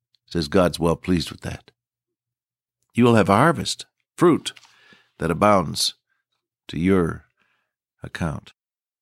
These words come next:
Dear Father, today, may we do the things that please thee, to praise, to do good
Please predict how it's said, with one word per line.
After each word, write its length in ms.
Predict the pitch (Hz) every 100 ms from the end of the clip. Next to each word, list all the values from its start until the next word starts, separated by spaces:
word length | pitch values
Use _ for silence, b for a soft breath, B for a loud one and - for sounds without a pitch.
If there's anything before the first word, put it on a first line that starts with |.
| _ _ _
Dear 120 | 131 135
Father, 320 | 139 139 117
today, 560 | - 107 101 101 107 - _ _ _ -
may 120 | 117
we 100 | 131
do 180 | 123 156
the 80 | 143
things 280 | - 131 98
that 140 | 101
please 340 | - 123 104 76
thee, 380 | 92 82 92 _ _ _ _ _ _ _ - -
to 80 | 98
praise, 560 | - 123 127 123 98 - b b b b b _
to 100 | -
do 180 | 92 120
good 460 | 104 113 95 78